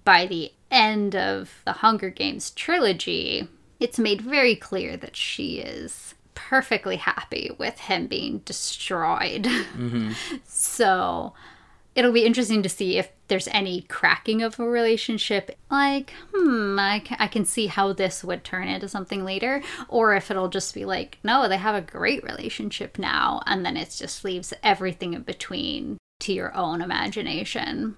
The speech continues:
Speaker 2: Yeah.
Speaker 1: Do you have any first impressions in terms of characters or plot lines so far?
Speaker 2: Yeah, I mean, I think these things are interesting. Uh, as for characters, I'm really, really intrigued by,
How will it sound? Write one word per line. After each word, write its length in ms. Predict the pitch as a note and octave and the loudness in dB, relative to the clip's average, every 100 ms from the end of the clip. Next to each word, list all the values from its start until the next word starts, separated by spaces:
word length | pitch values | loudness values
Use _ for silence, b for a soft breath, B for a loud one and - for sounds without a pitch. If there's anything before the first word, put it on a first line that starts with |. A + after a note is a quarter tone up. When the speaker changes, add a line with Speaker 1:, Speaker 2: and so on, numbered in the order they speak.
| - | -8
Speaker 2:
Yeah. 340 | A#2+ G#2+ G#2+ A2 - - - A3+ | -6 -6 -8 -12 -18 -20 -8 -2
Speaker 1:
Do 120 | C4 | 0
you 80 | C4 | 0
have 260 | B3 C4 | 2 0
any 140 | B3 A#3 | 0 -2
first 400 | - G#3+ - A#3 | -2 -4 -4 -6
impressions 960 | G3+ - G#3 F#3+ - G3+ F#3+ F#3+ F#3 | -6 -4 -2 -2 -2 -4 -4 -6 -6
in 360 | F#3+ F#3+ F#3+ F#3 | -6 -4 -6 -8
terms 460 | - F#3 F#3 F3+ - | -8 -6 -6 -8 -8
of 260 | - F#3+ - | -8 -10 -4
characters 640 | - F4+ E4+ - C4 C4 A#3+ | 6 6 6 0 0 2 0
or 80 | |
plot 300 | A#3 A3 G#3+ G#3+ | 0 2 2 2
lines 360 | G#3 G#3 G#3 | 0 0 -6
so 200 | - G#3 | -4 -4
far? 360 | A3 - C4+ C#4+ _ _ _ _ _ - | 0 0 0 -2 _ _ _ _ _ 2
Speaker 2:
Yeah, 180 | G#3+ A3 | 6 8
I 80 | D3 | 6
mean, 140 | D#3 | 4
I 80 | D3 | 2
think 180 | F3 G#3+ | 0 0
these 200 | G3+ F#3 - | 0 0 -2
things 220 | D#3+ D3 | 0 2
are 60 | C#3 | 2
interesting. 640 | C3 C3+ - B2+ B2 A#2+ - | 2 2 2 2 4 2 2
Uh, 240 | A#2 A#2 - | 2 2 2
as 180 | C#3+ | 2
for 120 | E3+ F#3 | 4 2
characters, 720 | C#3+ C3 D#3 G3+ G#3+ G#3+ - | 4 4 4 4 2 0 0
I'm 220 | B2+ B2+ | 2 4
really, 520 | B2 D3 D3+ D3+ D3 - b b - | 6 6 6 4 2 -2 b b 4
really 420 | D#3 F3 D#3+ - | 8 8 6 2
intrigued 440 | C#3 - C3+ A#2 | 0 6 4 6
by, 420 | A#2 A2+ A2 A2 | 4 4 4 2